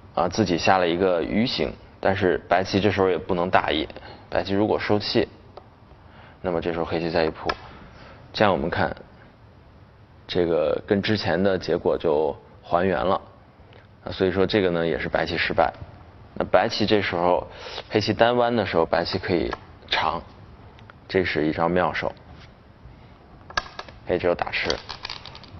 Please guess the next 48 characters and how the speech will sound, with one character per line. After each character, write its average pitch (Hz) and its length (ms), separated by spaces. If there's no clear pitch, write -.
白 - 100
棋 90 120
再 95 200
收 85 180
棋。 - 280
有 92 80
了 98 100
这 139 140
两 127 160
手 107 100
交 120 220
换 120 180
之 117 80
后， 117 260
黑 90 160
提， - 360
白 87 140
再 87 160
提， - 240
这 - 80
样 143 160
的 85 80
话 85 200
呢， - 120
这 92 140
个 90 80
局 85 180
部 80 280
就 90 120
是 82 280
黑 98 180
棋 92 180
静 87 240
死。 - 240
那 101 100
所 113 160
以 110 60
说 107 160
这 120 100
道 113 160
题 95 380
唯 95 160
一 123 160
的 123 100
正 104 240
解 69 240
就 87 120
是 76 180